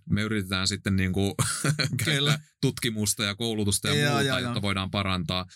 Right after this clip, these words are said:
Speaker 1: Mut jälleen kerran tää Jumalan valtakunnan periaate, niin sehän saa aikaa hyvää
Speaker 2: Niin, kyllä.
Speaker 1: maailmassa. Eli
Speaker 2: Mm.
Speaker 1: kyllä siis Jumalan valtakunnan periaatteita, jos niitä soveltaa, vaikka ei olisi ihminen Jeesuksen seuraajakaan,
Speaker 2: Mm.
Speaker 1: niin niissä vaan niinku on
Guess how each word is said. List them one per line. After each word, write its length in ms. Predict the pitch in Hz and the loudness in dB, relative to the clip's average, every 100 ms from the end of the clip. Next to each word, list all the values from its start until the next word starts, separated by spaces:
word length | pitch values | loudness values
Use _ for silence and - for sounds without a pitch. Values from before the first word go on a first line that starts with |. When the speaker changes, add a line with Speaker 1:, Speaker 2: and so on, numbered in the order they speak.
| - - | -8 -2
Speaker 1:
Mut 160 | 151 | 0
jälleen 340 | 190 170 123 127 | 2 2 2 0
kerran 340 | 147 139 123 | -2 -2 -2
tää 120 | 143 | 0
Jumalan 380 | 175 180 95 90 | 2 4 4 2
valtakunnan 540 | 139 165 151 147 131 131 | 2 2 2 2 2 2
periaate, 680 | 139 131 117 101 98 87 101 - _ _ - | 0 2 2 2 2 0 -4 -6 _ _ -4
niin 80 | 117 | -2
sehän 320 | 120 120 110 | 2 2 2
saa 320 | 110 104 92 | 2 -2 -2
aikaa 480 | 107 92 98 90 87 - | -2 -2 0 0 0 0
hyvää 520 | 110 85 71 58 - | 2 2 0 -4 -2
Speaker 2:
Niin, 220 | 123 113 101 | 2 2 2
kyllä. 300 | 104 101 107 | 2 2 2
Speaker 1:
maailmassa. 600 | 90 80 67 55 - - | 2 0 -4 -2 -2 -2
Eli 160 | 113 123 | -2 0
Speaker 2:
Mm. 60 | |
Speaker 1:
kyllä 260 | 113 160 143 - _ - | 2 2 2 -4 _ 0
siis 260 | 147 - - | 2 0 2
Jumalan 420 | 180 185 127 110 | 4 4 2 2
valtakunnan 600 | 156 170 156 147 120 117 | 2 2 2 2 2 2
periaatteita, 1120 | 139 143 123 101 98 - 104 95 90 92 92 _ _ - | 0 0 0 0 -4 -4 0 0 0 -2 -4 _ _ -2
jos 140 | 101 | 2
niitä 140 | 110 110 | 2 2
soveltaa, 920 | 139 127 110 90 98 90 87 85 - _ _ _ - | 0 0 -2 0 2 4 4 2 -2 _ _ _ -4
vaikka 240 | 101 - | -2 0
ei 80 | 101 | 0
olisi 260 | 104 101 117 | 2 0 0
ihminen 300 | 110 98 98 | 2 4 4
Jeesuksen 400 | 98 95 107 101 | 0 -2 2 4
seuraajakaan, 840 | 120 113 87 80 78 76 78 120 | 4 2 4 6 4 4 4 6
Speaker 2:
Mm. 200 | 117 110 113 | 6 4 2
Speaker 1:
niin 60 | 147 | 2
niissä 340 | 180 - 117 | 2 2 2
vaan 220 | 117 139 135 | 0 2 4
niinku 260 | 143 151 | 6 6
on 220 | 139 104 | 6 4